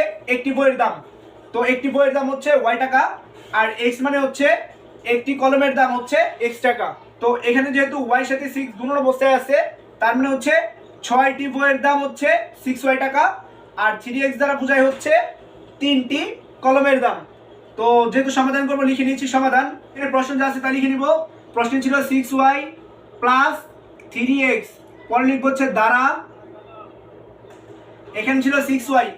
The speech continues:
আর ওয়াই মানে হচ্ছে একটি বইয়ের দাম বোঝায় ওয়াই টাকা। তো এখানে যেহেতু এক্স, ওয়াই সাথে সিক্সটা গুণন অবস্থায় আছে, তার মানে হচ্ছে ছয়টা বইয়ের দাম। তো আমরা লিখবো হচ্ছে সিক্সটি বইয়ের দাম,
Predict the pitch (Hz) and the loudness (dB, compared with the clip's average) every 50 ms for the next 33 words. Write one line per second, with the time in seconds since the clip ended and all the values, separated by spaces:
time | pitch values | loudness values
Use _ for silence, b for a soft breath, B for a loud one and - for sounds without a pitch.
0 | - 214 220 226 247 254 262 269 269 269 269 269 262 - 269 269 269 - - - | -6 -6 -4 0 0 2 2 2 0 0 0 0 0 2 0 0 0 0 -6 -6
1 | 247 240 240 - 269 269 - 262 262 247 240 - 247 240 233 226 226 220 233 220 | -6 -6 -6 -6 -8 -4 2 2 2 2 2 0 -2 -2 -2 -4 -8 -6 -6 -6
2 | 190 190 196 214 233 240 233 220 - 190 165 - - B B B B B - - | -6 -6 -4 -2 -2 0 0 -2 -2 -2 -6 -8 -8 B B B B B -12 -6
3 | 220 226 233 262 262 262 262 262 262 262 254 247 - - - 240 247 262 - 262 | -4 -2 0 0 0 2 0 0 0 0 -2 -2 -4 -6 -2 0 0 0 0 -4
4 | 254 254 269 294 311 - - - - - - - - 240 233 - - 277 262 240 | -2 0 2 0 0 0 -4 -12 -18 -20 -20 -16 -10 -10 -8 -4 0 0 0 2
5 | 240 262 262 254 254 254 254 269 262 262 247 - - 285 320 - - - - - | 0 0 0 2 2 2 2 4 2 2 2 0 0 0 2 2 0 -6 -14 -14
6 | - 214 220 240 254 269 254 294 285 247 - 262 277 285 262 262 247 - 247 240 | -6 -6 -4 -2 -2 -4 -4 -6 -10 -6 0 2 2 2 2 0 -2 -2 -2 -4
7 | 233 196 208 185 165 - - - - - - - - - 233 240 254 262 262 247 | -4 -2 -4 -6 -8 -8 -16 -18 -20 -20 -20 -8 -2 -2 0 2 2 0 0 2
8 | 247 262 262 262 262 277 285 294 294 285 - - - - - 269 240 262 277 294 | 2 0 0 2 2 0 0 0 0 -4 -6 -14 -18 -14 -6 -2 0 0 0 0
9 | 254 - - - - - - - - - - - - - - - - - - - | -2 -8 -12 -18 -20 -20 -20 -20 -20 -20 -20 -20 -20 -20 -20 -20 -20 -20 -20 -20
10 | - - - - - - - - - - - 269 262 262 269 269 277 285 311 - | -20 -18 -16 -16 -16 -16 -18 -20 -20 -12 -4 0 2 2 2 2 0 -2 -4 -10
11 | - - - - - - - - - - - - - - - - - - - - | -14 -16 -18 -18 -18 -20 -20 -20 -20 -20 -20 -20 -20 -20 -20 -20 -20 -20 -20 -20
12 | - - - - - - - - - 170 160 170 226 247 262 262 254 262 262 277 | -20 -20 -20 -20 -20 -20 -20 -20 -18 -16 -10 -4 0 0 2 4 4 4 4 4
13 | 294 302 302 - - - - - - - - - - - - - - 523 - - | 2 2 0 -2 -12 -20 -20 -20 -20 -20 -20 -20 -20 -20 -20 -12 -12 -6 -6 -6
14 | - - - - - - - - - - - - - - - - - - - - | -8 -8 -18 -20 -20 -20 -20 -20 -20 -20 -20 -20 -20 -20 -20 -20 -20 -20 -20 -20
15 | - - - - - - 160 170 233 247 254 247 196 | -20 -20 -20 -20 -20 -20 -12 -2 0 2 2 2 0